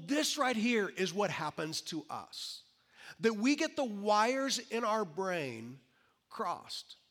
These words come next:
That we look back on our bad decisions and they don't even make sense to us. Somebody goes, "What were you thinking?" Like, "I don't know what I was thinking."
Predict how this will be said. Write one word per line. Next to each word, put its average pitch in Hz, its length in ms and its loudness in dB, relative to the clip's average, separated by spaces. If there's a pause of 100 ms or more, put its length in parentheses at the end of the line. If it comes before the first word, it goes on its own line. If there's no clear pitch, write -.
(500)
That 254 200 2 (280)
we 240 180 8
look 330 260 2
back 254 440 4
on 226 120 4
our 202 140 6
bad 220 380 2
decisions 208 680 0
and 220 280 0
they 269 200 4
don't 302 240 0
even 294 280 2
make 262 220 0
sense 254 360 0
to - 220 -2
us. - 520 -4 (260)
Somebody 285 320 4
goes, 262 160 4
"What 277 240 -2
were 294 80 -4
you 285 160 2
thinking?" 269 360 0
Like, 233 180 0 (100)
"I 247 160 2
don't 277 320 -2
know 277 200 2
what 277 180 2
I 202 100 0
was 165 200 -2
thinking." 131 380 -8